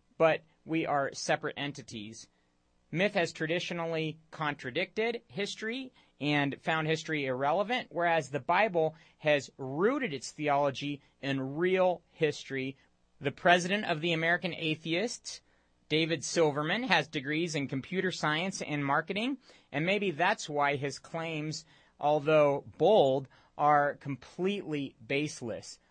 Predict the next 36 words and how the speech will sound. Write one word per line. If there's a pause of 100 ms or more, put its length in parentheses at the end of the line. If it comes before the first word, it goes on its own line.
(160)
I
suggest
he
do
some
more
studying
in
science
and
history
before
he
makes
such
outrageous
claims. (640)
The
fundamental
issue,
though,
is
how
does
this
relate
to
you? (440)
And
this
morning,
I
want
to
encourage
you